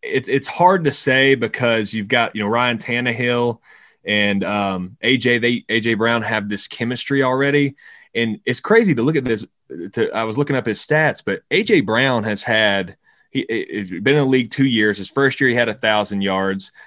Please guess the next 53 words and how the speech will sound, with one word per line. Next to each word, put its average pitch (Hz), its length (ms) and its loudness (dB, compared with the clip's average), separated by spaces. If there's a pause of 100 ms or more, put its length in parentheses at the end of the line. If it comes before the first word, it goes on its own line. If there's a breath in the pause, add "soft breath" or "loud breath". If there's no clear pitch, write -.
(200 loud breath)
Uh, 101 240 0
his 101 120 -4
second 143 380 -2
year, 101 200 -4
last 117 380 -2
year, 101 120 -2
he 101 100 0
had 98 80 0
a 92 60 -4
thousand 98 400 -4
yards, 98 260 -4
and 127 80 -4
he 196 60 2
had 151 100 4
eleven 110 480 -2
touchdowns 92 580 -6
last 90 280 -6
year. 90 260 -6
That 143 300 0
dude's 127 260 4
gonna 107 200 0
be 95 320 -2
a 90 120 -4
superstar. - 840 -8 (300 loud breath)
I 98 80 -6
mean, 110 120 -2
those 143 240 4
are, 110 280 2 (640)
for 123 120 -2
the 107 60 -6
first 160 240 0
two 160 120 0
years 143 340 4
in 123 60 -2
the 113 180 -2
N 120 60 0
F 117 240 -2
L, 113 400 0
that, 120 200 -4
that 127 120 -2
guy 131 240 4
is 107 100 0
going 110 320 -2
to 104 100 -4
be, 104 380 0 (300 loud breath)
he, 95 100 -4
he's 143 160 4
about 143 200 2
to 113 60 -6
step 120 280 0
into 101 160 -2
absolute 101 440 -4
stardom. 95 520 -4